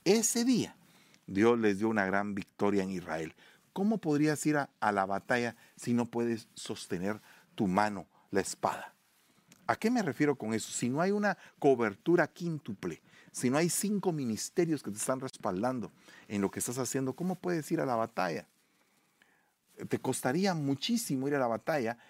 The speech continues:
sin el poder que emana del Espíritu Santo en los cinco ministerios, en las cinco unciones.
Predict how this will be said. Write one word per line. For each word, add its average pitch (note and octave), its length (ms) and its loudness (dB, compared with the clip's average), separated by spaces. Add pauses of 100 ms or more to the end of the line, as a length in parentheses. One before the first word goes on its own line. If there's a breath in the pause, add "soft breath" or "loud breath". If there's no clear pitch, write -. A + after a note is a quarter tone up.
sin A#2+ 240 0
el A2 120 0
poder A#2 460 0 (340 soft breath)
que A2+ 340 0
emana B2+ 640 2
del G#2 220 -2
Espíritu C#3 480 -2
Santo A3 360 -2 (400 soft breath)
en C3 220 2
los G#2+ 180 0
cinco D#3+ 320 -2
ministerios, A#2+ 560 -4
en G#2+ 100 -6
las G2+ 120 -6
cinco D3+ 260 -6
unciones. C#3 600 -8